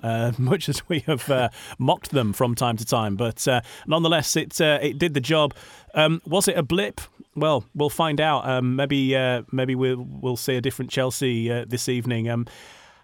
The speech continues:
I, I do think it was a blip. I think maybe, maybe Chelsea weren't fully prepared for the way that, that West Brom were gonna play. West Brom seemed to do quite well against, um, some of the bigger teams. It's, it's the teams, uh, sort of lower half of the table they seem to be, uh, getting hammered by. So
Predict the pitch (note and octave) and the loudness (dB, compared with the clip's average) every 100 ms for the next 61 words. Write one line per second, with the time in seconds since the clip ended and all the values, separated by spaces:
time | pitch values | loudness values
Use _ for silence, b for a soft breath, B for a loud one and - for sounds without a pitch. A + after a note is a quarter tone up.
0 | B - - F#3 G3 G#3 - E3+ D3+ C3+ | B -14 0 2 4 2 2 0 0 0
1 | D3 B2+ C#3 C3+ F3+ D3+ C3 C#3+ C#3+ C3+ | 0 2 2 2 -2 0 2 2 2 2
2 | B2 G2 G2+ C#3+ C#3 A#2 D3 C3+ - C3 | 2 0 -2 0 0 2 2 2 2 2
3 | C#3 C#3+ C3+ - _ - - C#3+ B2+ A2+ | 4 2 0 -6 _ -6 0 0 0 0
4 | C3+ C#3+ C#3 - C3+ B2+ C3+ C3+ C3 C3 | 2 2 0 0 0 2 2 2 2 0
5 | C3+ C#3+ C3 B2 C3 - C#3+ C3+ C3 C3+ | 0 -2 -2 0 -2 -2 0 2 2 2
6 | C3 C#3 D3+ D#3 C#3+ B2+ - B2+ A#2+ C3+ | 0 2 2 2 0 0 0 0 2 0
7 | B2+ C3 A#2+ C3 A#2 C3+ A#2+ B2 C#3+ A#2 | 0 0 0 0 0 -2 0 2 2 0
8 | B B B - A#2 A#2+ A#2 A2+ - B2 | B B B -8 -2 0 0 -2 -2 0
9 | A#2 A2+ B B - C#3+ B2+ A2 A#2+ A#2 | 2 0 B B -4 0 0 0 -2 -4
10 | A2 C3+ C#3 A#2 A#2 G#2+ - A2+ - - | -2 0 0 -2 -4 -4 -4 -4 -6 -2
11 | C3 A#2 - B2+ A#2+ - B2 G#2+ C3 A#2 | -2 -2 -4 -2 -2 -2 -4 -6 -4 0
12 | C3+ A#2+ B2+ A#2 G#2+ - A2+ A2 G#2+ G#2+ | 0 0 -2 -2 -4 -2 -2 0 -2 -2
13 | A#2+ A2 - A2 A2 A2+ G#2+ A#2+ A2 B2+ | -2 -2 -2 -2 -2 -2 -2 -4 -4 -2
14 | C3 A#2 G#2+ G2+ G2+ B2 A#2+ | -2 0 -2 -2 -4 -2 -2